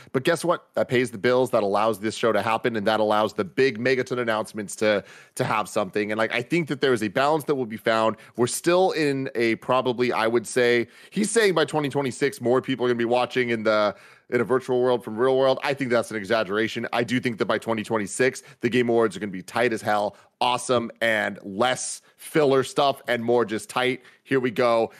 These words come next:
I, I still worry that this is gonna be too long. That's been one of the biggest issues with the Game Awards is it is, like, a three-hour-long show at, uh, some years, and really, tighter can be better. We just watched the Thunderful,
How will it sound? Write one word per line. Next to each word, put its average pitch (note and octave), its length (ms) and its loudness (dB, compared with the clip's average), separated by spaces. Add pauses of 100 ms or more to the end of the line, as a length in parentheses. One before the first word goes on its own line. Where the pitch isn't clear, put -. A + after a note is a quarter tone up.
(140)
I, A#2+ 360 0
I A2 120 -2
still F3 600 0 (280)
worry A2+ 540 0
that A2+ 140 -2
this A#2 180 -6
is G#2 60 -10
gonna A2 180 -4
be G2+ 120 -6
too F#2+ 200 -12
long. B2 460 2
That's G#2 160 0
been A2 180 -2
one G#2 100 0
of G2+ 40 -4
the G2 80 -2
biggest F#2+ 280 -6
issues A#2 300 -4
with G2 80 -14
the E2+ 60 -20
Game A2 200 -2
Awards G#2 400 0
is G2+ 240 -4 (280)
it G#2+ 160 0
is, G2 120 -2
like, G2 140 -6
a G2 80 -6
three-hour-long G#2 880 0
show G#2+ 360 4 (100)
at, G2+ 260 0
uh, G2+ 220 2
some G2+ 260 -2
years, G#2 320 2
and F#2+ 380 -2
really, A#2 480 2 (420)
tighter C3 300 0
can G#2 140 -10
be G2+ 100 -8
better. G2+ 260 -2
We A2 140 -6
just A#2+ 180 -6
watched B2 300 -2
the A#2 120 2
Thunderful, A#2+ 720 2